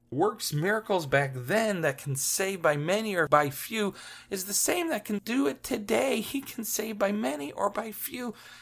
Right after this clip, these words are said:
because it all comes down to God. Will you let God use you?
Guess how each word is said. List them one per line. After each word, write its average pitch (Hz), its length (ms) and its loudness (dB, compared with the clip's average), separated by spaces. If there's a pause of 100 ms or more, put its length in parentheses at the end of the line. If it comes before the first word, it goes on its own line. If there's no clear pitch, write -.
because - 260 -4
it 214 80 4
all 247 160 4
comes 175 240 -4
down 127 240 4
to 98 60 0
God. 165 480 2
Will 101 160 2
you 92 160 -2
let 82 260 -4
God 78 300 -4
use 160 360 -2
you? 277 340 -4